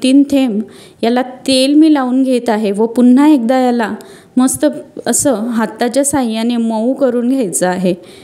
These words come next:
त्यानंतर एका बाउलमध्ये थोडंसं पाणी खाली लावून घ्यायचं व हे जे पीठ आपण मळून ठेवलं आहे ते पीठ वरून ठेवल्यानंतर पुन्हा वरून थोडंसं पाणी याला लावून घ्यायचं व हे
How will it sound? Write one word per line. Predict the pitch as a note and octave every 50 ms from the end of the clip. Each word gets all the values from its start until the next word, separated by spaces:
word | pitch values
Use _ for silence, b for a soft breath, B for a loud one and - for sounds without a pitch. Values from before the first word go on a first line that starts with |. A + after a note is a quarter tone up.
| B B B B B
त्यानंतर | - B3+ C4 C#4+ D#4 F4 E4 D#4 D#4+ E4 D#4 B3 A3 A3+ - -
एका | - G#3+ G#3+ - C4+ B3+ A3+
बाउलमध्ये | G#3 G#3 G#3+ G#3+ G#3+ A#3+ C4 C#4+ D4+ D4+ D4+ A#3+ B3+ A#3+ A#3 A#3+
थोडंसं | - C4 B3+ C4+ C#4 D4 D4 - D#4 D4+ D#4
पाणी | - C#4 B3+ A#3+ A#3 B3+ C#4 B3 G3+ A3 -
खाली | - - C4+ A#3 A3 A3 B3+ C4+
लावून | C#4 C4+ B3+ B3+ C4 C#4+
घ्यायचं | D4 D4+ C#4 A#3+ G#3 - G3 F3+ - - B B B B B B B B -
व | A#3+
हे | B3+ B3 B3+ B3+
जे | A3+ C4 C4+
पीठ | C4+ C#4 C4+ C4+ C4+ C4+
आपण | D4+ C#4+ C#4 C#4+ D4 C#4+ A3+ G3 A3 - - B B B B B B B -
मळून | B3 A#3+ A#3+ A#3+ B3 C4+
ठेवलं | C4+ C#4 D4+ C#4+ C4 C4 B3+
आहे | B3+ B3 A#3 G#3 F#3+ F#3 G3+
ते | G3+ - B3 A3
पीठ | - - C4 C4+ C4+ C#4 C#4
वरून | C4 C4 A#3 A#3 B3+ D4+ D#4
ठेवल्यानंतर | D4+ D#4+ D4 C4+ B3 B3 B3+ B3+ B3 B3 A#3+ A#3+ C4 B3 A#3+
पुन्हा | B3 - B3 B3+ C4+ B3+ D4 D4+ B3+ A#3
वरून | A3+ A#3 A3 A3 B3 C#4 D#4 D#4+
थोडंसं | D#4 E4 D#4 C#4+ C#4+ C4+ C4+ - C4
पाणी | C4 C4+ B3+ A#3+ A#3 A3+
याला | A#3 A3+ A3+ A#3 A3+
लावून | A#3 A#3 A3+ A3 A3 A3+
घ्यायचं | A#3+ A#3+ B3+ A3+ G3 - - F3 F3 - B B B B B B B B B B
व | - B3+
हे | C4 D4 C#4 D4+ E4 D4+